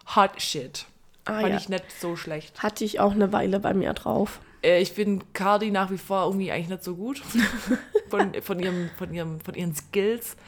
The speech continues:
Speaker 2: Mhm.
Speaker 1: Aber ich find den, den Kanye oder halt den Yay-Part richtig gut. Irgendwie
Speaker 2: Mhm.
Speaker 1: hat der
Speaker 2: Ich
Speaker 1: mir
Speaker 2: glaub, das muss ich mir nochmal genau
Speaker 1: Den fand ich
Speaker 2: anhören.
Speaker 1: gut. Das ist für mich ja, der, mit dem kann ich oft auch nichts anfangen, aber da
Speaker 2: Mhm.
Speaker 1: echt, da float er gut.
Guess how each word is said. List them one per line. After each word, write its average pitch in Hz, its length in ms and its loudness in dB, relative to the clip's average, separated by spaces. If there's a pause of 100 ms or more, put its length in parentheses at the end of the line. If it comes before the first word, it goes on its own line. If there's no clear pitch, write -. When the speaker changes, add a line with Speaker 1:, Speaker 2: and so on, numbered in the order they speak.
(140)
Speaker 2:
Mhm. 220 160 -2
Speaker 1:
Aber - 140 8
ich 165 140 4
find 202 280 10
den, 170 380 6
den 151 640 2
Kanye 208 420 6
oder - 140 6
halt 143 160 2
den 143 180 -2
Yay-Part 156 840 -2 (200)
richtig 160 320 -10
gut. 143 300 -14 (180)
Irgendwie 226 440 -6
Speaker 2:
Mhm. - 20 -4
Speaker 1:
hat 226 120 -8
der 208 100 -6
Speaker 2:
Ich 202 60 -6
Speaker 1:
mir 208 160 -6
Speaker 2:
glaub, - 140 -18
das - 140 -14
muss 196 220 -4
ich 196 120 -12
mir - 80 -2
nochmal 196 260 -2
genau 220 340 -4
Speaker 1:
Den 208 200 -2
fand 214 200 -2
ich 226 60 0
Speaker 2:
anhören. 190 160 2
Speaker 1:
gut. - 260 -8
Das 185 140 -10
ist - 80 -10
für - 180 -14
mich 196 160 -8
ja, 190 160 -12 (500)
der, 165 220 -2
mit 190 160 4
dem 214 100 4
kann 233 120 0
ich 214 120 2
oft - 160 -2
auch 196 100 2
nichts 202 160 0
anfangen, 180 320 -4
aber 160 160 -2
da 180 160 -2
Speaker 2:
Mhm. 233 220 8
Speaker 1:
echt, 247 300 6 (260)
da 170 100 0
float 202 400 2
er 175 120 0
gut. 160 380 -8